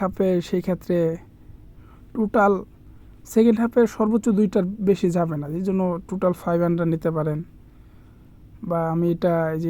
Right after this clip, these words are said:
এটা টোটাল under three point five নিচে, এই জন্য যে দেখছি যে ফার্স্ট হাফে দুইটা হয়ে গেছে গোল, কিন্তু ভাবছি যে এটা সেকেন্ড হাফে এটা অবশ্যই কম হবে,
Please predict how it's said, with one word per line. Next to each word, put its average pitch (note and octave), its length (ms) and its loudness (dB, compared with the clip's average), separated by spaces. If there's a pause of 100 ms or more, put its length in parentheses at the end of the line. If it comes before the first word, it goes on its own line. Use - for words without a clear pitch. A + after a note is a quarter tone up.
এটা E3+ 160 -2 (640)
টোটাল F#3 360 0
under F#3 220 0
three F#3 180 -2
point F#3 200 -2
five F3 200 -2
নিচে, F#3 220 -2
এই G3+ 80 2
জন্য G3 140 2 (100)
যে E3 80 2 (160)
দেখছি F3 280 -4
যে F#3+ 60 -2 (100)
ফার্স্ট E3 260 -6
হাফে G3 220 -2
দুইটা F#3 200 0 (120)
হয়ে E3+ 200 2
গেছে E3 160 -4 (100)
গোল, E3+ 120 -2 (1080)
কিন্তু F3+ 260 -2 (420)
ভাবছি E3 260 -2 (100)
যে F#3 120 0
এটা E3 180 -2 (220)
সেকেন্ড F3 280 0
হাফে E3+ 240 -6
এটা E3+ 160 -2
অবশ্যই E3+ 340 -2
কম F#3 200 0
হবে, D#3+ 200 -8